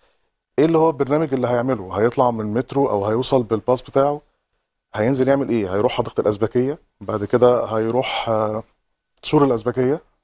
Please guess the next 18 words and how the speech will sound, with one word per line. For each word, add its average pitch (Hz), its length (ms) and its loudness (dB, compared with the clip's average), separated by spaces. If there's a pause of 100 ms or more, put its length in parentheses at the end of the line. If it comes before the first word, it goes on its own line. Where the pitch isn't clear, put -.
(100)
هياخد، 110 540 -4
آه، 113 180 0
ثقافة، 123 760 -2 (420)
آه، 101 540 -2 (140)
نوع 131 140 2
من 131 120 -2
السياحة 120 260 -6
الثقافية. 123 440 -2
ايه 131 80 -6 (880)
اللي 127 140 4
هيحصل 127 280 2
بعد 120 180 2
كده 135 180 0
اللي 123 100 -2
هو 127 160 0
لو 117 160 0
راح 127 140 -2
الأوبرا 117 340 -4